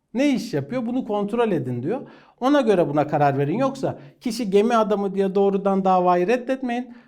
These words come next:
Önce kişinin gemi adamı sıfatını taşıyıp taşımadığına bakın." diyor gerçekten. Gemi adamı ismindedir ama her şeyi, e, normal işçi olarak, iş sözleşmesine tabi olarak yapıyordur ve gemi adamı değildir gerçekte. Dolayısıyla bu davaları da iyi incelemek gerekir diyor.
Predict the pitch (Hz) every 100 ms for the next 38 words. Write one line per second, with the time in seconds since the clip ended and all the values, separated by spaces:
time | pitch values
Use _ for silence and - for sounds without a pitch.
0 | - 240 233 220 220 208 240 208 208 220
1 | 208 208 214 202 - - 196 196 208 202
2 | 190 214 214 196 196 202 170 139 123 113
3 | 113 113 117 120 135 123 135 175 147 -
4 | 139 175 220 208 202 196 190 - 190 185
5 | 185 262 226 160 220 196 - 185 214 226
6 | - _ _ 175 170 185 196 190 196 190
7 | - 202 170 156 156 196 - 175 165 170
8 | 175 170 175 170 175 170 170 170 143 135
9 | 139 131 175 233 202 160 170 180 170 180
10 | 170 175 175 143 117 117 113 - 117 -
11 | 277 - - _ _ 254 247 196 202 208
12 | 208 202 175 151 147 165 214 196 196 185
13 | 143 123 113 113 117 110 101 110 110 170